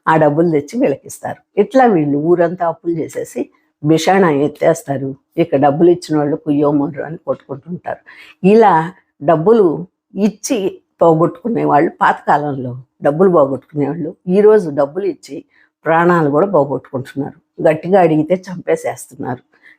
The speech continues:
కాబట్టి ఇన్ని వి-, జరుగుతున్నాయి. కాబట్టి మనం ఎవరికి అప్పు ఇవ్వద్దు. ఉన్న డబ్బులు పది రూపాయలు ఉంటే ఆ బ్యాంకులో వేసుకోండి, లేదంటే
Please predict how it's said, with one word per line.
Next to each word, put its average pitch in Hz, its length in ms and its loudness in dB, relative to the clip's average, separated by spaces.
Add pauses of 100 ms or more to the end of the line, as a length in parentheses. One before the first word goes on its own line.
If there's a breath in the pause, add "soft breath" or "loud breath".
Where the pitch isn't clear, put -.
(160 soft breath)
కాబట్టి 233 300 0
ఇన్ని 240 280 4
వి-, 214 340 2
జరుగుతున్నాయి. 185 760 0
కాబట్టి 151 600 -4 (200)
మనం 185 240 4
ఎవరికి 180 520 2
అప్పు 175 280 0
ఇవ్వద్దు. 147 640 0
ఉన్న 160 200 0
డబ్బులు 170 400 0
పది 139 140 0
రూపాయలు 165 400 0
ఉంటే 156 340 -4 (360 soft breath)
ఆ - 40 0
బ్యాంకులో 165 480 2
వేసుకోండి, 139 720 -4 (240)
లేదంటే 160 640 0